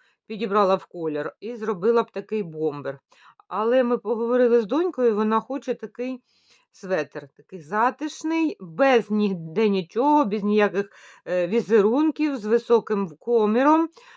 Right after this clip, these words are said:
е, класичний, не широкий, не оверсайз, е, просто от зручний, теплий, м, светр на зиму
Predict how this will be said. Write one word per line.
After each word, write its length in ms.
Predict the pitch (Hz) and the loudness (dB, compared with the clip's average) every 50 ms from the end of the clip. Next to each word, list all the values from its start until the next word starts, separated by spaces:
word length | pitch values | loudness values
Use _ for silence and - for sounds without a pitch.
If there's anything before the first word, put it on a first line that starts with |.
| - _ | -20 _
е, 380 | - 175 180 185 180 175 175 175 | -12 -8 -6 -4 -2 -2 -2 -2
класичний, 1000 | 175 - 269 277 262 - - 262 262 247 247 - - - 254 262 277 277 233 - | -2 0 2 2 2 0 0 0 0 0 0 -2 -6 -6 -2 0 0 0 0 0
не 340 | - 208 214 214 233 262 302 | 0 0 2 4 4 4 4
широкий, 600 | - - 285 269 240 233 220 214 208 - 226 226 | 2 2 4 4 6 6 6 4 2 0 -2 -2
не 200 | 208 208 220 240 | 0 2 2 4
оверсайз, 840 | 277 285 262 254 277 220 202 - - 214 214 202 196 220 208 - _ _ _ - - - - - | 4 4 4 4 2 2 0 0 2 4 4 6 6 4 2 0 _ _ _ -20 -20 -20 -20 -14
е, 320 | - 156 151 156 147 147 143 _ _ _ _ - | -12 -8 -6 -6 -6 -6 -8 _ _ _ _ -10
просто 400 | 190 220 262 269 269 - - 233 | -6 -4 -4 -4 -4 -4 -4 -2
от 140 | 220 202 160 | -2 -2 -2
зручний, 480 | 196 214 226 208 - 233 269 320 320 | -2 -4 -4 -2 -2 -2 0 0 0
теплий, 600 | - - 254 254 262 254 - 214 226 208 - - _ | 0 2 2 2 2 2 0 0 2 2 0 -4 _
м, 240 | 180 180 185 175 180 | -12 -10 -8 -6 -8
светр 540 | - - - 233 262 277 - - 302 - 220 - - - - - - | -8 -4 0 2 2 2 2 2 0 0 0 -2 -6 -20 -20 -16 -10
на 500 | 185 220 226 247 226 208 196 180 160 - _ - | -6 -2 0 2 4 4 4 4 2 -2 _ -16
зиму 600 | 180 165 180 247 269 269 269 277 294 302 320 339 | -12 -4 -2 0 0 2 2 2 2 0 0 -2